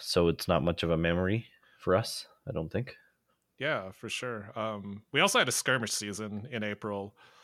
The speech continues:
Speaker 2: I do remember this one because normally
Speaker 1: Oh, yeah.
Speaker 2: I bomb at skirmishes. I'm really bad at blitz, uh, especially. Um, but I,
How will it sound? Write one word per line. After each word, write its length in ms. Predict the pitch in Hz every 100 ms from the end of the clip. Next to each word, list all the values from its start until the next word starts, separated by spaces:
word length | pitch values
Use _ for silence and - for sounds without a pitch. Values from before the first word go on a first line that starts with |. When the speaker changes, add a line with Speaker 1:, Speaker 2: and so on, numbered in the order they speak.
| _ -
Speaker 2:
I 260 | 117 113 101 _ _
do 160 | 139 147
remember 360 | 175 175 175
this 240 | 156 165 -
one 200 | 170 147
because 340 | 113 127 117
normally 460 | 127 139 165 147 143
Speaker 1:
Oh, 40 |
yeah. 60 | 117
Speaker 2:
I 80 | 107
bomb 540 | - 110 113 127 117
at 140 | 123 -
skirmishes. 640 | - 127 123 - 139 135
I'm 220 | 123 113 98
really 400 | 95 117 135 117
bad 400 | 101 101 98 98
at 160 | 92
blitz, 560 | 90 98 - - - -
uh, 340 | 104 95 92 92 -
especially. 640 | - 120 - 123 123 120 - - - - - _
Um, 540 | - 101 101 98 95 98
but 120 | 113
I, 180 | 107 107